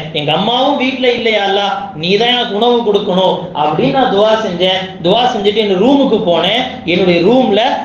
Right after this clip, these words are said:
ஒரு ரொட்டியும் தண்ணீரும் இருந்தது." நிமிக்க அல்லாஹ்வின் நல்லடியார் அந்த மகன் சொன்னானா, "அம்மா, என்னைக்கும் இருக்கிறத விட இன்னைக்கு ரொம்ப டேஸ்டா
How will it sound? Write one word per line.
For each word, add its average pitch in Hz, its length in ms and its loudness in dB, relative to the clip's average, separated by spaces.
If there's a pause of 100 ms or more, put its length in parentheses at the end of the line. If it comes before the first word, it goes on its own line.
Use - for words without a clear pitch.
ஒரு 180 180 4
ரொட்டியும் 233 540 2
தண்ணீரும் 294 480 0
இருந்தது." - 340 -4 (1120)
நிமிக்க 180 360 0
அல்லாஹ்வின் 160 380 0
நல்லடியார் 180 280 0
அந்த 208 120 0
மகன் 175 360 -2
சொன்னானா, 165 380 -2 (340)
"அம்மா, 196 500 -4 (200)
என்னைக்கும் 247 580 2
இருக்கிறத 233 480 2
விட 196 540 0
இன்னைக்கு 226 440 2
ரொம்ப 254 400 2
டேஸ்டா 302 460 2